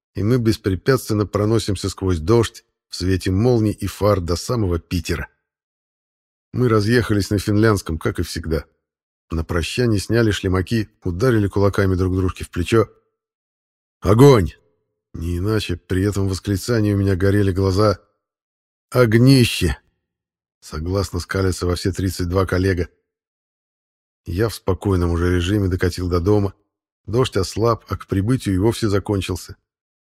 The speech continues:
Оставил только лужи и радужные разводы на дорогах.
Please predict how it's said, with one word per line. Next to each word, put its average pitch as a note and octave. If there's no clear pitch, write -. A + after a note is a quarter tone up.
Оставил A2+
только G2+
лужи G2
и F2
радужные F2+
разводы E2+
на E2
дорогах. D2+